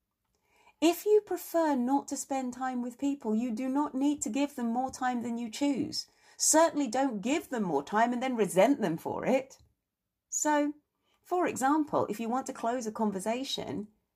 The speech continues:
be passively positive. "That's really interesting. Thanks for sharing." If you want to continue it, "Yes, that's so interesting. Why? How did you do that? What did you do that for? Why did that work for you?" All of those are great.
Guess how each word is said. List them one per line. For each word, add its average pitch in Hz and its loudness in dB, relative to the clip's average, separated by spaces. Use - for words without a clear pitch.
be 277 2
passively 285 -4
positive. - -6
"That's - -4
really 320 4
interesting. 214 -2
Thanks 240 -2
for 262 -8
sharing." - -2
If 233 -2
you 240 0
want 254 2
to 208 -6
continue 262 2
it, 123 4
"Yes, 262 0
that's 311 4
so 349 2
interesting. 220 -2
Why? 254 4
How 226 0
did 285 -2
you 285 0
do 302 0
that? 208 -2
What 247 2
did 285 -4
you 277 -6
do 269 -4
that - -2
for? 120 0
Why 247 0
did 240 -2
that - 6
work 269 2
for 160 -4
you?" - -6
All 339 2
of 311 -4
those 311 4
are 302 -2
great. 240 0